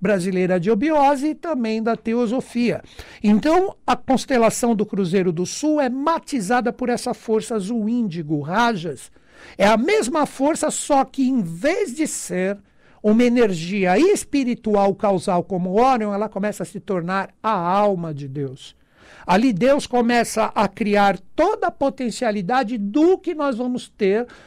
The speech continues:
manifestado aqui na Terra. Esse é o mistério das outras quatro estrelas,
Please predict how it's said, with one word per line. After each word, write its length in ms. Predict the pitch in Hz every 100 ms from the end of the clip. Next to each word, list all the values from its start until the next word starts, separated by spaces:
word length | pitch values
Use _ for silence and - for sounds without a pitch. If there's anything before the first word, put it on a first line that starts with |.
| -
manifestado 1160 | 247 302 330 320 311 320 302 - 269 247 247
aqui 220 | 262 - 262
na 140 | 294
Terra. 480 | - 247 233 190 185
Esse 260 | 175 -
é 40 | 208
o 60 |
mistério 560 | 233 240 - 202 180 175
das 240 | 180 160
outras 440 | 165 160 170 165 -
quatro 440 | 170 156 147 175
estrelas, 560 | 185 - 202 254 339